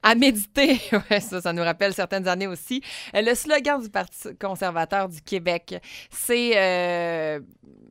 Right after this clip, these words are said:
Mon élection, mon choix ». Est-ce que tu trouves que c'est un, <laughs> est-ce que tu trouves que c'est un bon slogan dont je fais des faces ? Mais le Parti conservateur du Québec, donc d'Éric Duhem, a dévoilé son slogan électoral, « Oser pour vrai ». Vite comme ça,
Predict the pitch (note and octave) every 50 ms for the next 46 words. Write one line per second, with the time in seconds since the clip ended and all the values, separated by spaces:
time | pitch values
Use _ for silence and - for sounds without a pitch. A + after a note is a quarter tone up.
0 | - _ - F3+ G3+ G#3+ A3 A3 A3+ G#3 F#3+ - - A#3 A3 G#3+ G3 F3+ F3 -
1 | - A3 A3 A#3 B3+ C#4 D4 D#4 - F#3 F#3+ - B3 A#3 - - C4 A3+ - -
2 | G#3+ A3+ A#3 - A#3 A#3+ C4 D#4 D4+ C#4+ - E4 D#4 C#4+ - C4+ D4+ D#4+ D#4 C4
3 | D#4+ E4 - - - C#4+ D4 - - C4 D4 C4 - - C4+ C4 D3+ - - C#4+
4 | C4 - - - - B3 - - - C#4 D4 - - D4+ B3+ - G#3+ B3+ C4+ C4+
5 | C4 - A3+ A3 G#3 G#3+ G#3+ A3 G#3+ G#3+ G#3 G#3+ G#3 G3 G3 F#3 - A3 A#3+ D#4+
6 | - - - - - - - - - A#3+ B3+ B3+ - - B3 B3 B3+ - C4+ -
7 | A#3+ A3+ A#3 A3+ G#3+ G3 F#3+ F#3+ - G#3+ G#3+ G3+ F#3+ - G3+ F#3 G3 G3+ F#3 F#3+
8 | F#3 F#3+ F#3 F#3+ G3 G3 G3+ G#3 F#3 F3+ F#3 G3 G3 G#3 G#3+ - - - - -
9 | - G3+ F#3+ G#3+ G#3 A3 A3 B3+ F4+ - D#4+ B3+ G3+ - - G#3+ G#3 - F#3+ F#3+
10 | G#3+ A#3+ C#4+ - - A#3+ A#3+ A#3+ A#3 - - G#3+ F#3+ F3 F#3+ G3 F3+ - - B3
11 | D4 C#4+ A#3+ F#3 A#3 B3+ A#3+ - - G3 D#3 C3+ C3 D3 E3 F3+ D#3+ - _ _
12 | _ _ _ _ _ _ _ _ _ _ _ _ _ _ _ _ - E3+ F#3+ C#4+
13 | D#4+ - - B3+ A#3 A3 G3+ - A3+ G3+ F3 -